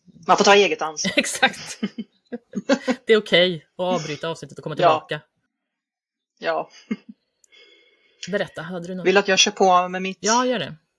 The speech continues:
Speaker 1: Jag har ju ett till här. "Hej direktionen. På vårt företag så säger V D:n att hen skäms för oss mellanchefer. Redan här känner jag
Speaker 2: Ja.
Speaker 1: att <laughs> det här är dåligt."
Speaker 2: Det är inget bra.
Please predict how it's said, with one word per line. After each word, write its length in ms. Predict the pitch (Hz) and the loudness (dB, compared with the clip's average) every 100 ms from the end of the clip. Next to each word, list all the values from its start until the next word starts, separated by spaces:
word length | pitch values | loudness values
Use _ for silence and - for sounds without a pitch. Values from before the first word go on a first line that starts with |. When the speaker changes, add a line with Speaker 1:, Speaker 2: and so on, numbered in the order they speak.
| _ | _
Speaker 1:
Jag 200 | 170 175 | -14 -8
har 120 | 170 | -6
ju 120 | 160 | -4
ett 240 | 156 160 - | -4 -8 -8
till 320 | - 139 135 | -8 -6 -8
här. 280 | - - 156 _ _ _ _ | -12 -14 -18 _ _ _ _
"Hej 320 | 226 240 233 | -4 -2 -2
direktionen. 800 | 165 143 147 - - - - - _ _ _ _ _ _ _ | -6 -8 -8 -14 -18 -20 -20 -20 _ _ _ _ _ _ _
På 80 | 214 | 2
vårt 180 | 254 - | 2 2
företag 480 | 240 180 - 170 | 0 -2 -4 -6
så 80 | - | -4
säger 280 | - 156 156 | -6 -4 -6
V 180 | 170 151 | -8 -10
D:n 120 | 139 | -12
att 140 | 147 - - | -16 -20 -20
hen 280 | 165 147 143 | -18 -18 -20
skäms 680 | _ - 190 190 196 185 - | _ -6 -4 -4 -4 -2 -2
för 100 | 180 151 | -2 -6
oss 160 | - | -6
mellanchefer. 880 | 160 151 - 147 143 143 147 185 175 _ _ | -4 -4 -6 -6 -6 -6 -6 -8 -10 _ _
Redan 260 | 196 190 190 | 0 0 2
här 280 | 196 202 | 2 2
känner 280 | 208 165 156 | 0 -6 -8
jag 100 | - | -4
Speaker 2:
Ja. 120 | 180 185 | -2 -2
Speaker 1:
att 60 | - - - | -4 -8 -2
<laughs> 240 | 233 - | -2 -2
det 80 | - | -2
här 100 | 175 | -2
är 60 | 185 | 0
dåligt." 480 | 175 170 240 - - | 0 0 -4 -4 2
Speaker 2:
Det 60 | |
är 160 | 226 202 | 6 6
inget 220 | 180 180 | 4 -2
bra. 140 | 151 | -2